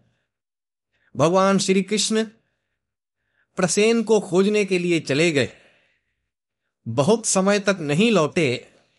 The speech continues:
तब वसुदेव जी ने यह देवी भागवत पुराण सुना। इसके प्रभाव से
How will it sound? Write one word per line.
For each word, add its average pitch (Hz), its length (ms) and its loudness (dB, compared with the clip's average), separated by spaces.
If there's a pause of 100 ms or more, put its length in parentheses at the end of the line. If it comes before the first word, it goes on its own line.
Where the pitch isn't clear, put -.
(480)
तब 208 160 0
वसुदेव 196 600 0
जी 160 220 -2
ने 147 340 -2 (720)
यह 190 220 2
देवी 190 380 0
भागवत 160 500 0
पुराण 139 300 0
सुना। 120 440 -2 (1300)
इसके 220 360 -2
प्रभाव 160 520 0
से 127 440 -4